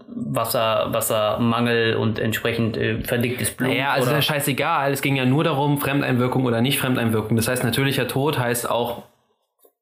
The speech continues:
Speaker 2: yo, ne?
Speaker 1: Also kein, kein Mord, so in dem
Speaker 2: Ah,
Speaker 1: Sinne.
Speaker 2: genau, aber das Witzige ist, mir,
Speaker 1: Witzig?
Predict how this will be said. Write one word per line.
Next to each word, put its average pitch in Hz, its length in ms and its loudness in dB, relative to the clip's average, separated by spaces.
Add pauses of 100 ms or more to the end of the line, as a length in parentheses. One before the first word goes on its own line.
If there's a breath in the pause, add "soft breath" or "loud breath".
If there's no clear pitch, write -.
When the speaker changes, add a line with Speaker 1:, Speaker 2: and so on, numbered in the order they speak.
(200)
Speaker 2:
yo, 139 540 0 (340)
ne? 120 240 -2
Speaker 1:
Also 131 280 0
kein, 135 360 0
kein 123 260 0
Mord, 107 380 0
so - 140 -6
in 107 80 -4
dem - 100 -2
Speaker 2:
Ah, 110 80 -4
Speaker 1:
Sinne. - 240 -6
Speaker 2:
genau, 143 300 0
aber 120 160 -2
das 139 260 0
Witzige - 340 0
ist, - 300 -2 (220)
mir, 135 240 2
Speaker 1:
Witzig? 466 180 2